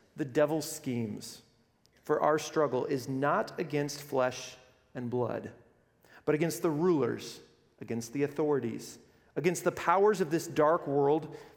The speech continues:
and against the spiritual forces of evil in the heavenly realms." You see, as clear as words can say, we see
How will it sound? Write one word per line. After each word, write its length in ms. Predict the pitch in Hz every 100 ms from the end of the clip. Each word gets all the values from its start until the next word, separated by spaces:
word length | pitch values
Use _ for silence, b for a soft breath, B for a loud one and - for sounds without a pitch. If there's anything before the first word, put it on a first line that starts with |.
| B
and 80 | -
against 300 | 139 156 151
the 80 | 156
spiritual 640 | - - - 156 175 208
forces 500 | 170 147 147 147 143
of 180 | 147 -
evil 560 | 165 143 117 113 120 B B B B _
in 360 | 143 151 185 185 -
the 100 | 135
heavenly 580 | 127 123 131 131 131 123 - -
realms." 640 | 117 107 98 82 - - - _ _ _ b b b b
You 80 | -
see, 160 | - 175
as 140 | 151
clear 340 | - - 196
as 140 | 196 160
words 260 | 180 170
can 160 | - 151
say, 320 | - 160 147
we 140 | 143 156
see 480 | - 185 151 151